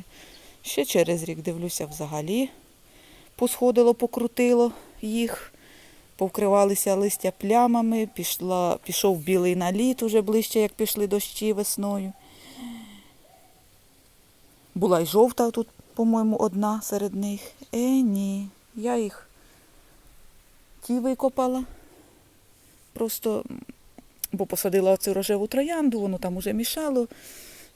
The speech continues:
Викопала, ті викопала і викопала, які змогла нарискать оце отут. Ось, бачите, одна маленька залишилась, і оце з роками так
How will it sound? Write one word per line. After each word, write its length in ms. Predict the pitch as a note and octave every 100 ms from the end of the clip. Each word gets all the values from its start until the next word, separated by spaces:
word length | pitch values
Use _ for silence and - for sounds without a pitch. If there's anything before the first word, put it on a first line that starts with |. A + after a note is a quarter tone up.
| _ -
Викопала, 600 | F#3+ A#3 A3+ A3+ G#3+ G#3+ - -
ті 180 | - B3+
викопала 520 | C4 - A#3+ A#3+ A3 -
і 100 | A#3+
викопала, 460 | C#4 B3 A#3+ A3
які 220 | G#3+ - A3
змогла 480 | G#3 F#3+ G3+ F#3+ F#3 - -
нарискать 600 | F#3+ G3+ A#3+ A#3+ G3+ G3 -
оце 260 | - G#3+
отут. 480 | F#3 F3 - - - - - - - - -
Ось, 140 | -
бачите, 380 | - F#3+ - F3
одна 240 | E3+ F3 F3+
маленька 420 | F3 F3 F3+ F3+
залишилась, 640 | F#3 G3 G#3+ - E3+ -
і 60 | E3+
оце 180 | - F3
з 60 |
роками 380 | F3+ - G3 F3
так 160 | -